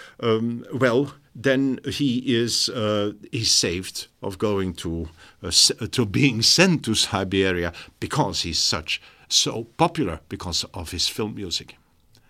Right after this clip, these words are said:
And not only that, film music, because als-, also jazz. I mean, he, the, the, the so-called, um, uh, j-, uh, jazz, uh, uh, jazz was part of,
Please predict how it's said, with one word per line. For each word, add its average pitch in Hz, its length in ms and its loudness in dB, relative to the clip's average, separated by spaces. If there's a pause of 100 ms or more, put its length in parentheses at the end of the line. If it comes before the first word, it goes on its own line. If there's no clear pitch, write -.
(1120)
And 156 340 0
not 156 400 8
only 139 280 4
that, 135 400 2 (120)
film 156 320 4
music, 202 380 2
because 196 360 0
als-, 156 200 0
also 185 340 2
jazz. 160 640 -2 (340)
I - 20 -4
mean, 104 220 -2
he, 113 360 2 (400)
the, 127 100 4
the, 120 300 -2
the 123 100 0
so-called, 139 1040 4 (320)
um, 95 420 0 (260)
uh, 107 440 -4 (320)
j-, - 180 -10
uh, 110 160 0
jazz, 117 840 0
uh, 90 220 -2 (280)
uh, - 80 -12 (560)
jazz 160 380 0
was 113 120 -2
part 147 380 -2
of, - 260 -6